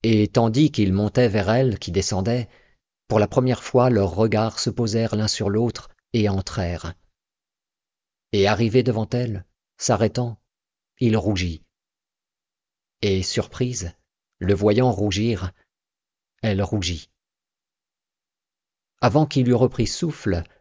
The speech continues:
le petit pas de Biche avait déjà passé. Quand la force lui revint et qu'il put se tourner, sa robe disparaissait au tournant de l'arcade qui donne sur la rue de Seine.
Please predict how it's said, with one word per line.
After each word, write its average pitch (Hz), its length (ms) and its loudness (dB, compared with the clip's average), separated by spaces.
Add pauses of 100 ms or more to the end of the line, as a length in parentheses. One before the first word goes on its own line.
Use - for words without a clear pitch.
(260)
le 98 140 0
petit 135 260 0
pas 151 180 2
de 123 140 0
Biche 104 540 -6
avait 104 180 0
déjà 104 240 -2
passé. 92 480 -4 (1700)
Quand 87 100 0
la 98 120 4
force - 560 -2
lui 104 280 0
revint 113 500 0 (100)
et 92 80 -8
qu'il 104 240 -2
put 160 160 0
se - 120 -4
tourner, 104 500 -2 (760)
sa 113 320 2
robe 127 420 2
disparaissait 110 840 0
au 107 100 -2
tournant 110 420 0
de 95 120 2
l'arcade 98 600 -2
qui - 180 -6
donne 104 260 0
sur - 180 -6
la 92 120 0
rue 104 120 -2
de 92 100 -4
Seine. 85 440 -6